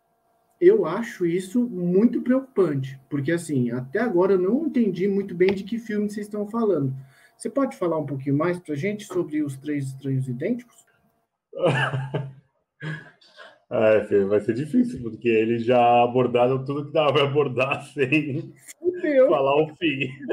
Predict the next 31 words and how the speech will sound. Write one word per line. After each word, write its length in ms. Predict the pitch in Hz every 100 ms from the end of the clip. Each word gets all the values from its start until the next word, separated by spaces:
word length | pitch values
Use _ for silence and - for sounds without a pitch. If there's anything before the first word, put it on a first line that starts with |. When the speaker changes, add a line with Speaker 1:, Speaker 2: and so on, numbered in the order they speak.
| - -
Speaker 1:
Fala 240 | 262 285
o 120 | - 359
fim, 380 | 381 440 440 330
velho. 360 | 180 139 135 - - 123 - - _ _ _
Speaker 2:
Sem 140 | 160 156
falar 360 | 165 147 143
metade 540 | 151 - 147 135 131 127
pro 120 | - 147
fim 280 | 135 127
do 140 | 127 135
filme. 500 | 127 117 107 110 120 _ - - - - - - - 220 - - - _ _ _ _ -
Cara, 300 | 147 147 117
é... 560 | 117 120 123 135 135 - _ -
o 120 | 143
documentário 500 | 123 127 123 131 160
eu 60 |
achei 920 | 156 151 151 147 139 131 120 113 107 101 101 _ _ _ _
sui 240 | - 147
generis, 400 | 151 131 107 98
assim. 440 | 95 92 92 85 87 _ _ _ _ _ _ _
Por 100 | -
mais 160 | 131 180
que 80 | 226
eu 40 |
não 200 | 208 214
goste 520 | 131 127 123 120 - 101
de 240 | 104 101
documentários 760 | 101 110 113 107 110 104 101
que 80 | -
tem 300 | - 110 117
a, 500 | 117 107 98 92 85